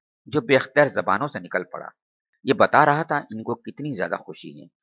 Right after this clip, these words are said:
रूह को कितना सुकून और दिल को कितना सुरूर है, क्योंकि आज उमर मुसलमान थे, आज उमर उनके साथ थे। उमर मुसलमान हुए तो आपने खुदा का शुक्र अदा किया,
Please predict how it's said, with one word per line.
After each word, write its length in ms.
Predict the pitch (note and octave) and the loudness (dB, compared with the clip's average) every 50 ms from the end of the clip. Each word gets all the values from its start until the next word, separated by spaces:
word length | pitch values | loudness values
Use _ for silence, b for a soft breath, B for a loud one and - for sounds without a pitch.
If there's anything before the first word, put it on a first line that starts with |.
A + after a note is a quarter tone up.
| _ _ _ _ _ _ _ _ | _ _ _ _ _ _ _ _
रूह 240 | - G2 A#2 B2+ D3+ | -4 0 2 2 2
को 140 | D3 C3+ A2+ | 2 0 -2
कितना 280 | - A#2 A2 - A2 | -4 -6 -8 -6 -6
सुकून 560 | G#2+ - - - _ - B2 C3+ C3 C3+ C3 B2 | -6 -6 -10 -14 _ -8 -6 -6 -6 -6 -8 -10
और 260 | - - G#2 G2 F#2+ | -6 -4 -4 -4 -4
दिल 220 | E2 D#2 A#2+ A#2 A2+ | -4 -6 -6 -6 -6
को 100 | G2+ F2+ | -6 -8
कितना 300 | - - - - F#2 F2+ | -10 -12 -16 -14 -14 -12
सुरूर 440 | - - - F2 F#2 F#2 E2 - C#2+ | -12 -12 -10 -8 -8 -8 -8 -10 -12
है, 80 | C#2 - _ _ _ _ _ _ | -16 -18 _ _ _ _ _ _
क्योंकि 280 | - D#3+ E3 - F3 D#3+ D#3 - B2+ | -6 -6 -4 -4 -6 -6 -6 -4 -2
आज 220 | C3+ D3 D3+ C#3 C3+ - | -2 -2 -2 -2 -6 -8
उमर 300 | G#2 G#2 A2 A2 A2 - _ _ _ _ _ - | -6 -6 -6 -6 -8 -10 _ _ _ _ _ -16
मुसलमान 480 | - - D#2+ D2+ D#2 E2 F2 F2+ F2+ - - | -12 -12 -12 -8 -6 -4 -4 -4 -6 -10 -18
थे, 120 | D#2+ D2 - _ _ _ _ _ - | -20 -20 -20 _ _ _ _ _ -2
आज 240 | G2+ B2 D#3 D3+ - | 0 0 0 0 -2
उमर 240 | E2 F#2+ A2 D3 E3 | -4 0 2 2 2
उनके 280 | F3+ G3 A3 - F3 | 0 -2 -8 -8 -8
साथ 220 | D#3+ - - - - | -6 -6 -8 -12 -12
थे। 260 | _ _ - D3+ D#3 _ _ _ _ _ _ _ _ _ _ - | _ _ -20 -20 -20 _ _ _ _ _ _ _ _ _ _ -10
उमर 240 | F#2+ G#2 A2+ G#2 | -2 0 0 0
मुसलमान 460 | F2 D#2+ D#2+ - E2+ E2 E2+ F#2 F#2+ E2+ | 0 -4 -12 -12 -8 -4 -4 -4 -4 -4
हुए 220 | E2 D#2 E2+ E2 D#2 - _ _ _ _ _ _ - | -8 -10 -10 -10 -12 -14 _ _ _ _ _ _ 0
तो 40 | F#2+ | 4
आपने 340 | F2+ F#2 F2+ - F2 E2+ | 4 4 4 2 -4 -12
खुदा 280 | E2 - - D#2 D#2 D#2+ | -10 -10 -10 -8 -8 -8
का 120 | - - | -8 -10
शुक्र 280 | - - - - - F2+ | -12 -14 -12 -10 -8 -8
अदा 180 | D#2 C#2+ D2+ D2 | -8 -8 -12 -16
किया, 320 | - _ - D2+ D2 | -16 _ -14 -12 -12